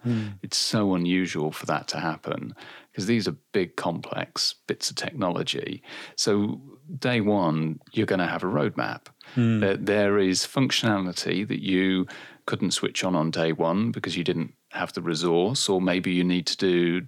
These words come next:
Speaker 2: you know, roll it out in a few phases.
Speaker 1: Yeah.
Speaker 2: Um, there, there's often good reasons for that.
Speaker 1: Yeah, sometimes it's too much of a change for, to hit the business all at once, you
Speaker 2: Yeah.
Speaker 1: know. So it's, it's, it's normal to, to have different phases of,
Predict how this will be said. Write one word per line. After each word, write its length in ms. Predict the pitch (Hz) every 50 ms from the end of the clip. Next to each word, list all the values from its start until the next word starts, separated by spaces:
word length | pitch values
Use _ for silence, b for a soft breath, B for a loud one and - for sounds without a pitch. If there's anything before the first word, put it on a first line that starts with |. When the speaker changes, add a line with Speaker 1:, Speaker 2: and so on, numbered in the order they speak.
| - _ -
Speaker 2:
you 220 | - - - 87
know, 100 | 90 85
roll 260 | 82 87 92 90 87
it 80 | 87 85
out 300 | 90 85 85 80 - -
in 320 | 92 90 87 87 85 80 - -
a 140 | - - 92
few 260 | - - - - 82
phases. 800 | - - - 71 69 71 78 78 87 - - - - - - B B B B B B B B B -
Speaker 1:
Yeah. 60 | 101 92 90 87
Speaker 2:
Um, 280 | 87 90 87 90 90 90
there, 180 | 101 98 90
there's 380 | 90 - 95 90 85 82 - -
often 300 | 101 90 - - 101 98
good 200 | - 92 80 -
reasons 460 | 85 82 85 80 - 87 87 - -
for 100 | - -
that. 320 | - - 60 58 62 - - _ _ _ _
Speaker 1:
Yeah, 160 | 202 131 107 98 95
sometimes 500 | - - 113 101 - 101 98 101 101 98
it's 160 | 107 104 -
too 140 | - - 107
much 200 | 107 107 - -
of 100 | - -
a 40 | 117
change 380 | - - 113 117 113 107 -
for, 260 | - - 113 113 110 113 -
to 100 | - 107
hit 140 | 110 120
the 80 | 113 110
business 300 | 101 117 104 113 110 -
all 120 | - 117 110
at 80 | 107
once, 360 | 110 120 107 90 - - - -
you 80 | 117
Speaker 2:
Yeah. 200 | 113 104 90 80
Speaker 1:
know. 60 | 98
So 160 | - - 104 101
it's, 360 | 101 101 104 104 - - -
it's, 260 | 104 - - - -
it's 220 | - 131 - - -
normal 640 | 120 110 113 113 113 110 104 101 98 90 98 95 95 -
to, 500 | - 107 101 95 92 92 101 107 110 117 - - _ _ _ _ - - -
to 120 | - 117
have 160 | 104 107 98
different 340 | - 107 - - 104 98 90
phases 340 | - 107 101 92 95 90 -
of, 360 | 95 92 87 85 - -